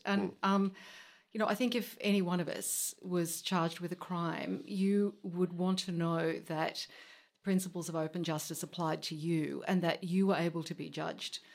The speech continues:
Speaker 1: by a
Speaker 2: Mm.
Speaker 1: jury, uh, who hadn't been prejudiced by
Speaker 2: Mm-hmm.
Speaker 1: earlier hearings against you. So I think, you know, if we want it to apply to us, we have to allow that it applies to Pell and anybody else.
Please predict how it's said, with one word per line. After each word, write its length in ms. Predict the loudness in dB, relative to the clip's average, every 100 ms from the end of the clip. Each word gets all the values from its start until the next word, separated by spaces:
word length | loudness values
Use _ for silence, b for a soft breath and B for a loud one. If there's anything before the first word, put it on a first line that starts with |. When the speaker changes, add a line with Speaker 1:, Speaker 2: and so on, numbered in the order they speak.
| b _
Speaker 1:
by 220 | -4 -2
a 20 |
Speaker 2:
Mm. 40 | -2
Speaker 1:
jury, 600 | -2 0 0 0 -2 -4 -16 -8
uh, 80 | -6 -4 2
who 140 | 6 8
hadn't 280 | 8 6
been 200 | 6 0
prejudiced 720 | -2 -6 -4 -4 -4 -6 -6
by 480 | -6 -4 0 0 -2 b b
Speaker 2:
Mm-hmm. 140 | 2
Speaker 1:
earlier 280 | 8 8 6
hearings 360 | 4 4 4 0
against 380 | 0 0 -2 -8
you. 140 | -4
So 140 | 2 4
I 100 | 4
think, 320 | 4 0 -2 B B B B -2
you 120 | 2
know, 180 | 4 4
if 220 | 2 -2
we 140 | -2 -2
want 200 | 2 2
it 60 | 0
to 120 | -4
apply 280 | -6 -6 -4
to 120 | -4
us, 460 | -4 -4 -4 -8 -6
we 120 | -6
have 240 | -4 -6 -4
to 140 | -4
allow 260 | -2 -2 -2
that 160 | -6
it 160 | -8 -10
applies 480 | -10 -8 -8 -8 -10
to 100 | -8
Pell 480 | -8 -6 -6 -8 -6
and 100 | -2
anybody 460 | 0 -2 -4 -6 -4
else. 460 | -4 -6 -6 -8